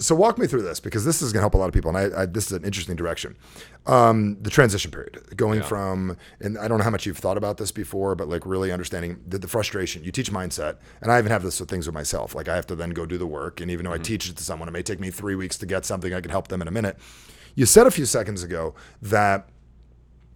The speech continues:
Speaker 1: that there was a point where you get uncertainty from what you're doing now. Did it get to where, I don't wanna say boring, that's the wrong word, but did the magic that at the beginning in two thousand two and three that you got from new stages and things, when you get great at something and it becomes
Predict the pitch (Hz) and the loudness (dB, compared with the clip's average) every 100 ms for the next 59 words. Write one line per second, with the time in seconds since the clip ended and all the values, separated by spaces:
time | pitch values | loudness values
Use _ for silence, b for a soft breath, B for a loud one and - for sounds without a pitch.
0 | - 151 120 113 117 110 107 180 185 127 | -12 -2 -2 4 4 4 2 0 4 2
1 | 113 113 107 104 82 110 104 85 - - | 4 4 2 0 0 0 0 0 0 0
2 | - 95 82 95 85 87 85 76 62 - | -2 -6 -8 -6 -6 -6 -6 -10 -12 -10
3 | 90 147 147 208 180 - 156 151 - 95 | -4 -4 -4 -4 -2 -2 -4 -4 -6 -2
4 | 92 78 78 82 87 85 87 80 80 69 | -4 -4 -8 -8 -8 -8 -8 -8 -8 -8
5 | 71 - - B B B 107 104 101 104 | -10 -12 -14 B B B 0 2 2 2
6 | 123 135 139 135 107 92 95 87 73 95 | 0 -2 -2 -2 -4 -4 -4 -8 -6 -4
7 | 92 87 71 85 - 107 107 98 87 90 | -4 -6 -8 -10 -8 -8 -4 -4 -4 -6
8 | 73 101 95 87 87 92 95 95 82 85 | -8 -6 -4 -4 -6 -6 -4 -4 -4 -6
9 | 82 92 90 92 90 - 90 92 82 82 | -2 -4 -4 -6 -6 -6 -4 -6 -6 -8
10 | 82 76 78 76 - - _ - 98 95 | -8 -10 -10 -10 -12 -14 _ -8 -4 -4
11 | 85 110 143 165 117 104 90 95 98 120 | -4 0 0 -2 -10 -8 -4 -2 -2 -4
12 | - 120 117 131 120 95 80 - 95 92 | -6 -6 -6 -8 -6 -6 -8 -8 -6 -6
13 | 85 | -6